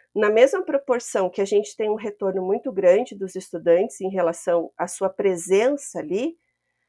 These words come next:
é, isso exige muito também. Exige um comprometimento muito grande, uma dedicação, um esforço, e um esforço coletivo especialmente.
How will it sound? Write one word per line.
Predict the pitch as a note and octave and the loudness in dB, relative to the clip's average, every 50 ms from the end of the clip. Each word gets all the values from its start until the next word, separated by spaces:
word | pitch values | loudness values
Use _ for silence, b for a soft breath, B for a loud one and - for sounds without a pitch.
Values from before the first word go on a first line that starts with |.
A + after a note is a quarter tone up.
| _ _ _ _ _ _ _ _ _ - | _ _ _ _ _ _ _ _ _ 2
é, | G3 G3+ G3 F3+ - - A3 | 4 4 6 4 4 0 -4
isso | A3+ - - C4+ | -8 -2 2 2
exige | B3+ A3+ G#3+ A#3 A#3+ A3 C#4 | 2 2 0 -4 -4 -4 -2
muito | D#4 E4+ E4+ C4 C4 C4+ C#4+ C#4+ - D4 | -2 0 2 4 4 2 2 -2 -6 -8
também. | - - F4 G4+ F4 D4+ G#3 F#3 G3 - _ _ _ _ _ _ _ _ _ _ | -6 -4 -4 0 0 0 0 0 -2 -6 _ _ _ _ _ _ _ _ _ _
Exige | F#3 F#3 F3 - G3 G#3 G3+ A3 | -6 -6 -4 -4 -4 -4 -2 -2
um | G#3 G#3 | -4 -2
comprometimento | - A3 A3 A3+ - A#3+ A3+ A3+ G#3 G#3 - - G3+ F#3+ G3 G#3+ C#4 - - A#3+ | -2 -2 -2 -2 -2 -2 -2 -2 -2 -2 -4 -2 -2 0 0 0 0 -2 -6 -8
muito | A3 G#3 G#3 G#3+ B3 D#4 F#4+ - - F4 | -6 -2 0 0 2 0 0 -4 -8 -10
grande, | - B3 A3 F#3+ F#3 F3+ F3 - E3 E3 _ | -6 -2 0 2 2 2 0 -4 -10 -12 _
uma | F#3 F3+ F3+ | -4 -2 -2
dedicação, | F3 F3+ F#3+ F#3+ - - - G#3+ G#3 - - - - - G3 G3+ G#3 G3+ F#3+ E3+ F3 F#3 | -2 -2 -4 -8 -10 -10 -10 -10 -10 -10 -12 -8 -2 0 2 4 4 4 2 2 0 -2
um | F#3+ | -2
esforço, | G#3 - - - - - - F#3+ G3 G#3 A3 A3 G#3+ - - - G3+ - b b b b b b b b b b - | -4 -4 -8 -12 -16 -8 -2 0 2 2 2 0 -2 -6 -12 -14 -14 -16 b b b b b b b b b b 4
e | G3+ G#3 | 6 6
um | G#3+ | 6
esforço | A3 - - - A3 A3+ - - - | 6 2 -2 -4 -4 -4 -4 -8 -8
coletivo | - A#3+ G#3+ A3 B3 - - - - A#3+ B3 - - A3+ | -6 -4 -4 -4 -6 -6 -10 -8 -6 -4 -4 -4 -6 -8
especialmente. | - - - F#3 F#3 - - F3+ F3 E3+ D#3 C#3 B2+ - - - - | -12 -10 -10 -10 -8 -4 0 0 2 2 0 0 -4 -6 -12 -20 -20